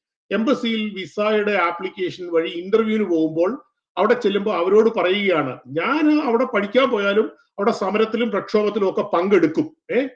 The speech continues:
അല്ലെങ്കിൽ ഞാൻ അവിടെ സ്ട്രീറ്റില് അമേരിക്കയുടെ പതാകയൊക്കെ കത്തിക്കും, ഏ, നിങ്ങൾ എനിക്ക് സൗകര്യം ഉണ്ടെങ്കിൽ വിസ തന്നാ മതി" എന്ന് പറഞ്ഞു കഴിഞ്ഞു, കഴിഞ്ഞു കഴിഞ്ഞാൽ വന്നതുപോലെ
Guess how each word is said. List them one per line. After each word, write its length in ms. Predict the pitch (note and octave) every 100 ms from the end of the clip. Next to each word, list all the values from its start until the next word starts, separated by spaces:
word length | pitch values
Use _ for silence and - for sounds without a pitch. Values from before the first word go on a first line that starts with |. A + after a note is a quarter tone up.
| _ _ G#3
അല്ലെങ്കിൽ 360 | A3+ A#3 A3+
ഞാൻ 160 | A3+ A#3+
അവിടെ 140 | A3+
സ്ട്രീറ്റില് 800 | A3+ - F#3+ G#3 G#3+ A#3 G#3+ G3 - _ -
അമേരിക്കയുടെ 540 | F#3+ A3 G#3+ A#3+ G#3+ A3
പതാകയൊക്കെ 640 | E3+ F#3+ G#3+ G3+ F#3+ F#3+ -
കത്തിക്കും, 400 | E3 A3 D#3 D3 -
ഏ, 100 | G3 D4+ - _ -
നിങ്ങൾ 220 | G#3+ C4 A#3+
എനിക്ക് 160 | A#3+
സൗകര്യം 440 | - G#3 A#3+ C#4 A3+
ഉണ്ടെങ്കിൽ 280 | G#3+ A3
വിസ 260 | F#3+ G3 G#3+
തന്നാ 380 | G#3+ F#3+ F#3 G#3
മതി" 520 | E3+ D#3+ C3 _ F#3
എന്ന് 220 | G#3 B3+
പറഞ്ഞു 320 | A#3+ A3+ A3
കഴിഞ്ഞു, 200 | G#3 F#3
കഴിഞ്ഞു 180 | F#3 F#3
കഴിഞ്ഞാൽ 360 | F3 E3+ F#3+ D4+ _ _ _ _ _ -
വന്നതുപോലെ 600 | D#3+ F#3+ B3+ A#3+ F3 F#3